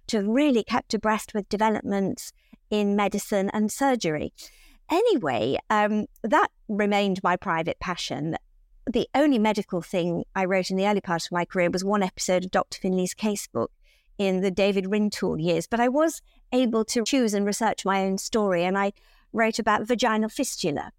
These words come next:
in a woman who'd given birth sort of during the se-, during the First World War, you know, at home with an untrained midwife.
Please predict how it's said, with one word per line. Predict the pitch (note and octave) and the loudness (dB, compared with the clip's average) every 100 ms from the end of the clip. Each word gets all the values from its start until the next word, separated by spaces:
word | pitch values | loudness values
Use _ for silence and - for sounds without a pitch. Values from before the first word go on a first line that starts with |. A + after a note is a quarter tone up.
| - | -6
in | F#3 | 0
a | F#3 | 0
woman | F#3+ G#3 G3 | 0 0 0
who'd | G3+ G3+ - | -2 -2 -2
given | G3 F#3+ | -2 0
birth | F#3+ F#3+ F#3 | 2 2 2
sort | A3 G3 | -2 -2
of | F#3+ | -2
during | - A3 G3+ G3 | 0 0 2 -2
the | |
se-, | G3+ - A#3 A3 | -2 -4 -4 -2
during | A#3+ A3 G3+ | 2 2 0
the | - | 0
First | A#3 G3+ - | 0 0 0
World | G3 F3+ F#3 | 2 2 2
War, | G3+ F3 D#3+ | 0 0 0
you | F#3 | 0
know, | - | 0
at | F#3+ | -2
home | F3 F#3 F3 | 0 0 0
with | F3 | 0
an | F3+ | 0
untrained | E3+ E3+ - E3+ E3+ | 0 0 -2 -2 0
midwife. | F#3 F#3 D3+ - | -2 -2 -6 -6